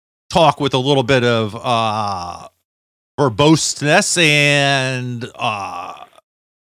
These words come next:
strength just to maybe scare people away. You know, I, I don't know. I, I don't wanna get into a political argument about what's going on today, but I do think that,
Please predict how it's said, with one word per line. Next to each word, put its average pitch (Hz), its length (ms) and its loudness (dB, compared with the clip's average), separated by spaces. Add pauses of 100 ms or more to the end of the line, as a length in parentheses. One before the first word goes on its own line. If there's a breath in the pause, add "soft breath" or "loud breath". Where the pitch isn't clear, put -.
(500)
strength - 800 -2 (240)
just - 300 0
to 175 420 0 (920)
maybe 202 400 2
scare 190 360 0
people 196 500 0
away. 226 220 2 (280 loud breath)
You 165 80 0
know, 156 100 2 (100)
I, 156 280 2
I 156 120 2
don't 180 160 2
know. 160 140 2
I, 135 440 0
I - 20 2
don't 170 160 0
wanna 147 160 -2
get 139 160 2
into 135 220 0
a 117 40 0
political 135 400 -2
argument 120 420 -2
about 110 240 -2
what's 123 200 -4
going 120 200 -4
on 110 140 -4
today, 143 320 0
but 123 160 -2 (640 loud breath)
I 143 120 2
do 208 300 2
think 175 540 0 (440)
that, 127 400 -2